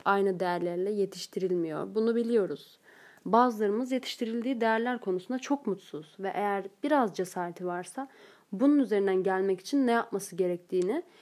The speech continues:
ve kendi için doğru olan yolu doğru araç ve gereçlerle bulabiliyor. E, bazılarımızsa aynı cesaretle tamamen yine kendi için yanlış olan yolu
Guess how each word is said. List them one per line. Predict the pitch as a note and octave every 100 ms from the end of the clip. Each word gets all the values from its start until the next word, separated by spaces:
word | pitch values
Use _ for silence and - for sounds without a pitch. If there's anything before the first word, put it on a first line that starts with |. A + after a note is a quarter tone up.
| - -
ve | B3
kendi | - A#3 C4+
için | D#4 A#3 G3
doğru | G3 G3 G#3
olan | C#4 C4+ G3+
yolu | E3+ E3 E3 - _ _ G3+
doğru | G#3 B3+
araç | - G3+ C#4 -
ve | F#3+
gereçlerle | F#3 F3+ - F3+ A3 A3+
bulabiliyor. | A3 A3 G#3 G3 E3+ - _ _ -
E, | A3
bazılarımızsa | A#3 C4 C#4+ C4 G#3+ F#3 F3+ - G3+ B3+ -
aynı | C4 C4 A3+
cesaretle | F#3+ F#3 F3+ F3+ A#3
tamamen | A#3+ G3 G3 A#3 A3+ G3 A#3
yine | F#3+ C4 C4
kendi | G#3 F#3 F3
için | F3 - D4 _ - - -
yanlış | G3 G3+ C4+ D4+
olan | B3 G3 F3 E3+
yolu | E3+ A3+